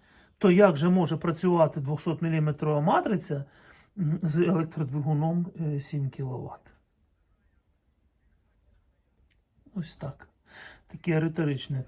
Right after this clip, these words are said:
е, запитання. Е, далі. По підшипниках. Підшипники тут стоять конічні. Е, я вже, е,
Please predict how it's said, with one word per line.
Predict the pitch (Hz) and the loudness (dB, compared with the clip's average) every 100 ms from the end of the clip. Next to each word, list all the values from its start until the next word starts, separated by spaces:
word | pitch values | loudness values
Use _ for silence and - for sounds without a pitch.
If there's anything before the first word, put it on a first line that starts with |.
| - - - - | -12 -20 -16 -8
е, | 156 - | -6 -4
запитання. | 135 139 147 143 139 123 117 - - - - - - - | -4 -4 -4 -4 -4 -4 -8 -12 -20 -20 -20 -20 -14 -2
Е, | 175 170 165 156 143 - - - - - - - - - - - - _ _ _ _ _ - - | 2 4 6 6 4 -2 -14 -14 -14 -12 -10 -4 -4 -4 -8 -10 -20 _ _ _ _ _ -10 4
далі. | 226 156 - - - - - - - - - - | 6 6 0 -10 -14 -6 -2 0 -2 -6 -6 6
По | 196 226 220 - - - - - - - - - | 8 8 6 4 -8 -4 0 0 -2 -16 -18 -6
підшипниках. | 185 - 214 202 180 147 139 131 - - | -6 -2 2 2 2 -2 -4 -6 -10 -8
Підшипники | 156 - 302 202 180 175 | -6 -4 -2 0 0 0
тут | 175 156 | -4 -6
стоять | - 151 139 | -4 -2 0
конічні. | - 226 302 - - 226 226 - - - - _ _ - | 0 0 2 0 2 2 2 -6 -20 -20 -20 _ _ -8
Е, | 170 147 139 135 139 143 - - - - _ - | -4 0 0 0 0 -2 -6 -18 -20 -20 _ -12
я | 151 175 196 | -2 2 2
вже, | 147 143 | 2 -2
е, | 147 | -2